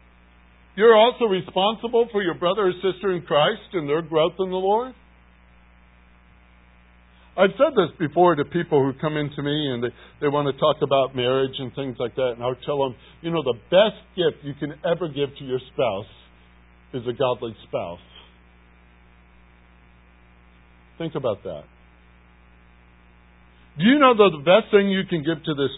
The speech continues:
church is a mature member of this church? So often people seek out churches to see what they have to offer them.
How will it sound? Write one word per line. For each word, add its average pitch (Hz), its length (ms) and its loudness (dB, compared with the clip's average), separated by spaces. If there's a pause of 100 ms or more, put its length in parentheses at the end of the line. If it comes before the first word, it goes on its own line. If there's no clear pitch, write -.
church 165 340 4 (1080)
is 165 160 0
a 160 60 -2
mature 147 380 -4
member 147 460 -4 (200)
of 135 140 -4
this 131 120 -4 (120)
church? 151 260 -2 (4000)
So 196 80 2
often 185 480 6 (100)
people 170 320 -2 (100)
seek 165 200 -4
out 143 300 4 (440)
churches 175 440 0 (120)
to 135 80 -10 (120)
see 156 100 -2
what 139 180 -2
they 143 180 2 (100)
have 131 240 0
to 143 60 -6
offer 127 520 0
them. 101 440 0